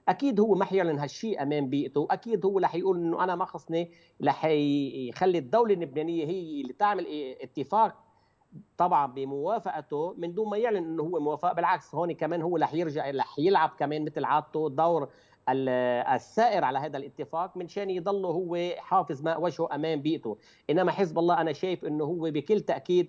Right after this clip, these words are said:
سيتوجه لعقد اتفاق مع إسرائيل، لأنه حزب الله ذاق الخناق عليه، وهلأ ما بقى في يعمل أي شيء. يعني الدول العرا-، الدول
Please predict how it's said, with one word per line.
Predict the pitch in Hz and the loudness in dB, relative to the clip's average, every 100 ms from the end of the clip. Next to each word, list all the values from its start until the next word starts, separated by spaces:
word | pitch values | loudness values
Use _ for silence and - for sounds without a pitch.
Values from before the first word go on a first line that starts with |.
| - | -2
سيتوجه | - 147 143 143 214 175 131 123 | -2 0 2 2 2 2 -2 0
لعقد | 135 156 156 - | -2 0 -2 -6
اتفاق | 127 139 156 143 - | -8 -4 0 0 -2
مع | 131 104 127 | -6 -6 -8
إسرائيل، | 139 127 123 127 156 170 - - _ - | -2 0 2 2 0 -2 -14 -20 _ 0
لأنه | 131 185 190 196 196 | 2 4 2 2 0
حزب | - - 170 | -2 -6 -4
الله | 165 170 147 | 0 2 2
ذاق | - - | 0 0
الخناق | 151 - 143 151 123 | -6 -4 -4 -2 -2
عليه، | 139 156 | -2 -4
وهلأ | 156 160 180 175 | -4 -2 0 0
ما | 180 | -2
بقى | 180 - - | -4 -6 -6
في | 170 | 0
يعمل | 175 165 156 | 2 0 -2
أي | 160 160 | -4 -6
شيء. | - 143 | -6 -8
يعني | 110 110 104 | -8 -8 -10
الدول | 98 107 110 170 175 139 | -12 -12 2 4 6 6
العرا-، | 127 147 | 6 4
الدول | 120 113 175 180 156 110 | -2 -4 -2 0 0 -2